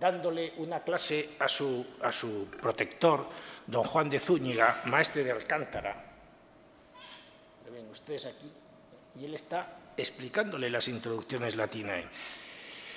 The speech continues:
Pues digo que a esa primera edición de Salamanca de mil cuatrocientos ochenta y uno le siguieron otras muchas,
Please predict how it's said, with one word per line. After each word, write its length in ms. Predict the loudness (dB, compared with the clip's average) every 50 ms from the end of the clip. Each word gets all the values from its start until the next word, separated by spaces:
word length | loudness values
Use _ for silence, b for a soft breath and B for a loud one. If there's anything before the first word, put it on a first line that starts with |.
| B B B B B B B B B B B B B -4 2
Pues 140 | 2 8 10
digo 260 | 12 12 12 12 12
que 420 | 12 10 10 10 6 4 2 10 12
a 100 | 12 12
esa 440 | 12 12 12 12 12 12 12 12
primera 340 | 8 6 8 8 10 10 10
edición 440 | 10 10 8 8 12 12 12 12 12
de 100 | 12 8
Salamanca 540 | 8 10 10 10 10 10 8 8 8 6 6
de 100 | 6 6
mil 160 | 4 4 4
cuatrocientos 540 | 4 4 4 2 2 2 2 4 4 4 4
ochenta 340 | 6 6 4 4 4 4 6
y 60 | 6
uno 160 | 6 6 6
le 60 | 4
siguieron 380 | 4 4 6 8 8 10 10 10
otras 300 | 10 10 10 10 10 10
muchas, 600 | 8 6 6 8 6 6 6 6 4 2 0